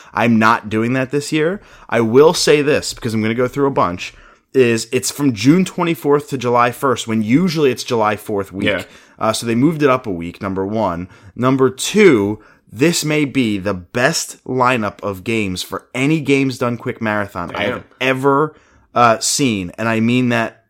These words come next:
Speaker 1: wholeheartedly, which is, which is a lot to say. Um, let's see. I will also say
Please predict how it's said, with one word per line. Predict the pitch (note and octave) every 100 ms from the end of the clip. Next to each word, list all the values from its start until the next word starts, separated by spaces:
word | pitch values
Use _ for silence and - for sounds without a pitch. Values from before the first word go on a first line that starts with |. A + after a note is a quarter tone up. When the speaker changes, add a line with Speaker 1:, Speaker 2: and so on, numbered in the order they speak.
| -
Speaker 1:
wholeheartedly, | - D3 D3 - B2+ G#2+ C2 - - _
which | B2+ B2+
is, | A#2 - - - _ _ - - _ _ _ _ _ _ _ - _
which | D3+ D3
is | D3
a | D3+
lot | C3+ D#3 E3
to | -
say. | C#3 - A2 - - - -
Um, | B2 B2 A#2+ A#2 A2 - _ _ - _ _ _ _ _ _
let's | C3 -
see. | - F#2+ C2+ _
I | A#2 C3
will | C3+ B2+
also | C#3 D#3+ F3 D3+
say | - D3 C3 B2 B2